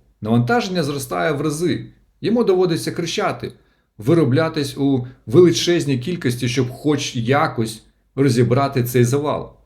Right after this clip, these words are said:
Енергетичні гойдалки. Чому ти засинаєш після сніданку? Ти з'їв, зрадів, повний шлунок, наче все супер.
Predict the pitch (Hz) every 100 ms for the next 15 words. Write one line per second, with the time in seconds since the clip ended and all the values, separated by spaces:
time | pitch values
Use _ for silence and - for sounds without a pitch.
0 | _ _ - - - - - _ _ -
1 | - 135 160 180 180 208 - 160 185 196
2 | 110 - - - - - 180 208 139 -
3 | 180 202 95 - 101 131 135 123 147 131
4 | - 123 131 120 143 156 107 - - _
5 | _ _ _ _ - 196 151 175 170 170
6 | - 117 147 147 139 160 139 - _ _
7 | - 214 156 131 - 180 180 143 - -
8 | _ _ _ 110 123 135 139 175 165 254
9 | - 95